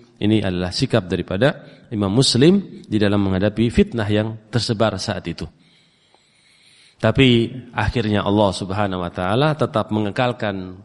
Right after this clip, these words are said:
orang yang siddiq, orang yang jujur, yang benar. Kemudian Imam Bukhari membuat satu, apa namanya, eh, judul kitab Khalqu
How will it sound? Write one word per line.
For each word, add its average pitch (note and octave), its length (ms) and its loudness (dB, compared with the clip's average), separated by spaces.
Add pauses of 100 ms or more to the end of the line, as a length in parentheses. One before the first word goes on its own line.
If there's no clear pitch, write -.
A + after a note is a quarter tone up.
orang G#2 240 -4
yang F2 240 -8
siddiq, B2 480 -6
orang F#2+ 320 -6
yang - 0 -
jujur, G#2 320 0
yang G#2 240 -2
benar. D3+ 400 2 (320)
Kemudian G2+ 320 0
Imam G2 160 2
Bukhari G2 480 0
membuat F#2+ 720 -2
satu, G#2+ 400 -2 (400)
apa G#2+ 320 2
namanya, G2+ 560 4 (1040)
eh, F2+ 1300 2 (480)
judul G#2+ 320 4
kitab D3+ 720 2 (1500)
Khalqu A#2+ 480 4